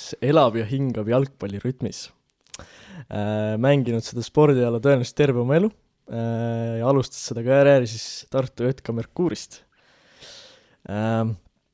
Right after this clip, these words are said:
jalgpall punkt ee andmetel, vaatasin statistika üle, äh, mis pärinevad siis aastast kaks tuhat kaheksa, ehk siis ametlikus, ametlikes mängudes on ta siis mänginud kolmsada üheksakümmend neli mängu,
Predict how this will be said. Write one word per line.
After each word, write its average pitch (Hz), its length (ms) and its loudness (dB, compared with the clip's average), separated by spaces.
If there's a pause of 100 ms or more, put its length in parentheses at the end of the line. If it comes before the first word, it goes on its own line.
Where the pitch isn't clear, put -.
(280)
jalgpall 139 480 6
punkt 123 240 0
ee 160 80 8
andmetel, 143 420 2 (220)
vaatasin 113 340 -4
statistika 123 640 -6
üle, 113 100 -2 (300)
äh, 113 500 -4
mis 113 140 -8
pärinevad 120 380 0
siis - 120 -2
aastast - 300 -2
kaks 147 240 -2
tuhat - 240 -8
kaheksa, 139 500 0
ehk 101 160 -8
siis - 180 -10 (200)
ametlikus, 131 680 2 (340)
ametlikes 131 640 -2
mängudes 127 480 0
on 110 120 -6
ta 107 80 -6
siis - 160 -14
mänginud 123 320 -2
kolmsada 123 560 2
üheksakümmend 113 500 -4
neli 123 160 0
mängu, 135 300 -2